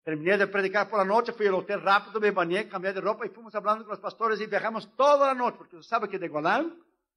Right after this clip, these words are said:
hasta la capital usted tiene que viajar por carro. Y hablando de la obra misionera y campaña y todo. Y yo llegué, hermano, molido, cansado, acabado en el aeropuerto. Por experiencia,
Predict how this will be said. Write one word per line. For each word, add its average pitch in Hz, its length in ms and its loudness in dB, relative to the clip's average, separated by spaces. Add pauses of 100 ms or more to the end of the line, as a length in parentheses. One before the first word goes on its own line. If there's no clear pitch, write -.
(160)
hasta 151 200 -6
la - 60 -10
capital 165 480 -4
usted 151 180 -12
tiene 160 240 -6
que 143 120 -8
viajar 135 360 -8
por 131 140 -14
carro. 226 260 -16 (1400)
Y 175 40 -2
hablando 185 360 2
de 170 40 4
la 170 120 4
obra 170 160 -2
misionera 196 720 -2
y 151 100 -4
campaña 190 600 -2
y 147 80 -10
todo. 180 340 -6
Y 170 120 -8
yo 214 120 2
llegué, 196 300 -2
hermano, 196 480 -2 (600)
molido, 190 460 -6 (840)
cansado, 208 840 -2 (140)
acabado 254 1160 2
en 196 100 -12
el 196 100 -14
aeropuerto. 180 480 -16 (1700)
Por 185 160 -2
experiencia, 262 800 -4